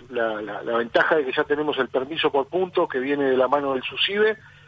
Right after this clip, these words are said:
pero tenemos que, antes de aplicar el permiso por puntos a nivel nacional, tenemos que hacer el último esfuerzo y unificar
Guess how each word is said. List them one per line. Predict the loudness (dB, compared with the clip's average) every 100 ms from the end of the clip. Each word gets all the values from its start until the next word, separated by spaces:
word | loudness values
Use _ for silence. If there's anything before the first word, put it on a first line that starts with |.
| -20 _ -2
pero | 0 2
tenemos | 0 -2 0 0
que, | 0 0 0 4
antes | 2 2 0
de | 0
aplicar | 0 -2 -2 0
el | 2
permiso | 0 -2 -4 -2
por | -2
puntos | -2 -4 -4 -4
a | -2
nivel | 0 0
nacional, | 0 -2 0 -2 -4 -18 -20 -14 -4
tenemos | 0 2 2 0
que | -2 -2 0
hacer | 0 2 2
el | 4 2
último | -2 0 0
esfuerzo | 2 2 2 0 0
y | -4 -4 -4 -6
unificar | -8 -6 -6 0 0